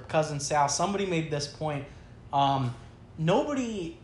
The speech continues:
at the end of a football season is like,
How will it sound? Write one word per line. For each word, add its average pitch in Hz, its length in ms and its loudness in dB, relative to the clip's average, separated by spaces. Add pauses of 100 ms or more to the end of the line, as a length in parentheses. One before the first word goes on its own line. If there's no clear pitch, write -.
(600)
at 165 200 0
the 170 160 -6
end 175 200 0
of 165 100 -2
a 143 80 -6
football 165 400 0
season 170 640 -2
is 135 220 -4
like, 135 280 0